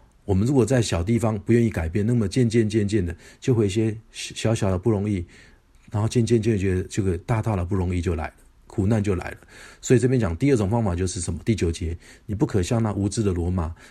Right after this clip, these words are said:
必用嚼环辔头勒住他，不然就不能驯服。”就是说神允许苦难的环境，嚼环辔头弄在鼻子上，其实是不舒服的，它是迫使我们改变，因为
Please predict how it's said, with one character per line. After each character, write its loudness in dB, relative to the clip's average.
必 2
用 2
嚼 -2
环 -6
辔 0
头 -2
勒 2
住 -4
他， -4
不 -2
然 0
就 -2
不 -2
能 -2
驯 -4
服。” -12
就 4
是 0
说 2
神 0
允 4
许 -2
苦 -4
难 0
的 -2
环 -2
境， 0
嚼 2
环 0
辔 0
头 0
弄 2
在 2
鼻 -2
子 -6
上， -2
其 -2
实 -2
是 2
不 0
舒 2
服 -4
的， 0
它 2
是 0
迫 4
使 0
我 4
们 0
改 -2
变， 0
因 0
为 2